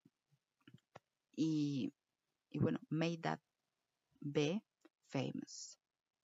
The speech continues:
Eso es lo que dice. A lo que ella reacciona, evidentemente, y ella dice que ella en ningún momento aprueba esta línea y que, de hecho, ella jamás lo dijo. A lo que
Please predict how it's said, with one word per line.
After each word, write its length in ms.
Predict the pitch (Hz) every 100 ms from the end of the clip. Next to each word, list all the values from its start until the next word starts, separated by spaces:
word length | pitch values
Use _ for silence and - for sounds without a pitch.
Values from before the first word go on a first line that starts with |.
| _ _ _ -
Eso 240 | 170 -
es 60 | -
lo 60 |
que 140 | - -
dice. 400 | - - - - _ _ _ _ _
A 60 | -
lo 120 | 156
que 100 | -
ella 180 | 151 170
reacciona, 800 | 170 151 - - - 175 151 160 -
evidentemente, 840 | 147 143 147 151 151 151 - -
y 140 | - 147
ella 160 | 156
dice 200 | 160 -
que 140 | - 151
ella 180 | 160 -
en 120 | 147
ningún 360 | 143 139 175 262
momento 500 | 247 156 147 - - - _ _ _ -
aprueba 640 | - 147 - 170 202 240 165
esta 240 | - 151
línea 420 | 143 139 170 254 _ _ _ _ _ _ _
y 140 | 180 -
que, 500 | - 165 151 147 131 - _ _ _ _ _ _ _ _ _ _ _
de 160 | 143 151
hecho, 220 | 143 202
ella 160 | 185
jamás 320 | 175 143 190 -
lo 100 | -
dijo. 300 | - - - - _ _ _
A 140 | - 190
lo 120 | 156
que 300 | - 160